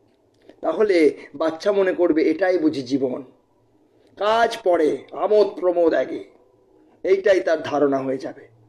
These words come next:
আমরা কি নতুন বছরের শুরুতে আমাদের বাচ্চাদেরকে কোনো একটা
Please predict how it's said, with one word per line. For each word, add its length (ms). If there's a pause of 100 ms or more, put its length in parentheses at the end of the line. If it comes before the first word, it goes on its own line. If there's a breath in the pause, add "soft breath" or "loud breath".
(760 soft breath)
আমরা 300
কি 320 (180 loud breath)
নতুন 380
বছরের 420
শুরুতে 640 (180 loud breath)
আমাদের 420
বাচ্চাদেরকে 880 (200 loud breath)
কোনো 420 (200 loud breath)
একটা 540